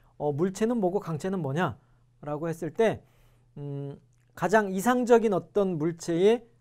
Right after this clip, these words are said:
모형이에요. 근데 그게 말 그대로 강체, 단단한 물체가 되는 거죠. 그래서 절대 모양이 찌그러지지 않고 모양이 유지되는 거. 그래서 그걸 이제 정의하는 것은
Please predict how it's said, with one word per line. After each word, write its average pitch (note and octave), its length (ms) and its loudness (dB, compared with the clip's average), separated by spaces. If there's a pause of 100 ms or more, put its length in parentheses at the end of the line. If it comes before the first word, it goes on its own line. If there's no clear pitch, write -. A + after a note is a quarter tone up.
모형이에요. C#3+ 760 -2
근데 C#3 200 -6
그게 F#3 420 0 (420)
말 F#3 320 6
그대로 E3 320 0
강체, E3+ 420 -4
단단한 F#3 480 2
물체가 C#3 340 -6
되는 B2 260 -10
거죠. C3+ 300 -6 (280)
그래서 D#3 380 -2
절대 F#3+ 880 4
모양이 E3+ 640 0
찌그러지지 A3 520 2
않고 D3+ 260 -2
모양이 D3+ 380 -2
유지되는 D3+ 460 -4
거. D#3 340 -2 (1000)
그래서 E3+ 400 2 (360)
그걸 F#3+ 320 6
이제 F#3 320 6
정의하는 F3 460 2
것은 D#3+ 380 0